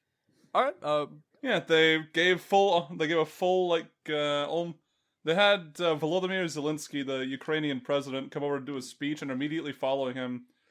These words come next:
Speaker 2: they got a quote-unquote, "Ukrainian who fought against the Russians in World War Two," uh, gave him, like, a honors ceremony and sent him on,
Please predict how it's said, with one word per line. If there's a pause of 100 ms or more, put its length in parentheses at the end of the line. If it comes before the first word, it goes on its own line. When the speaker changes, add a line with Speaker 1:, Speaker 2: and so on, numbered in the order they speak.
(160)
Speaker 2:
they
got
a
quote-unquote,
"Ukrainian
who
fought
against
the
Russians
in
World
War
Two," (840)
uh, (340)
gave
him,
like,
a
honors
ceremony
and
sent
him
on,